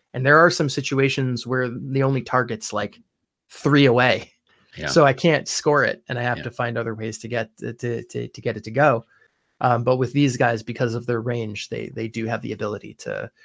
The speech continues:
Speaker 1: they do have more options for this one. Right. And then again, you might just score it accidentally, the combo strike way. Um,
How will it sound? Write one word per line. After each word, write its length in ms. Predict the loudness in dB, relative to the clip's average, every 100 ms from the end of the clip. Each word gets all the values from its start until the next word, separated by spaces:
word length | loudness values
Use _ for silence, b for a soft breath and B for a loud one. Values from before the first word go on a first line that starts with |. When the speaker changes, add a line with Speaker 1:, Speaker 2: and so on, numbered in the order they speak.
| b b 2
Speaker 1:
they 80 | 6
do 80 |
have 100 | 8
more 180 | 8 6
options 520 | 4 0 -6 -12 -12
for 100 | -10
this 240 | -10 -10 -12
one. 160 | -16 -18 _ _ _ -4
Right. 160 | -4
And 80 | -2
then 100 | 0
again, 220 | 2 2
you 60 | 2
might 140 | 0
just 140 | -2 -6
score 220 | -4 -4
it 60 | -6 -8
accidentally, 640 | -6 -6 -8 -10 -10 -10
the 140 | -12 -6
combo 260 | -4 -4
strike 300 | -4 -6 -6
way. 180 | -8 -10 _ _ _ _ _ _ _ -6
Um, 640 | 0 4 4 2 -2